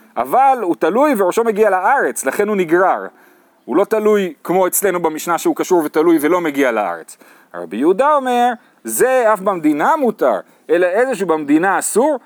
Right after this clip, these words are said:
כל שאינו לא קשור ולא תלוי, ושומתו ומניחו בקרן זווית. אז זה ה-, זה הנגר שבמקדש, אה, שבמדינה אסור.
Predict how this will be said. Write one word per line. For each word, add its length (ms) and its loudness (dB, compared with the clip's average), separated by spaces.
כל 180 0
שאינו 340 0
לא 220 2
קשור 420 0
ולא 220 2
תלוי, 420 2
ושומתו 560 -2
ומניחו 380 -2
בקרן 340 -2
זווית. 380 -6
אז 160 -6
זה 360 -2
ה-, 460 0
זה 220 0
הנגר 460 0
שבמקדש, 920 -4
אה, 80 0
שבמדינה 800 -2
אסור. 380 -4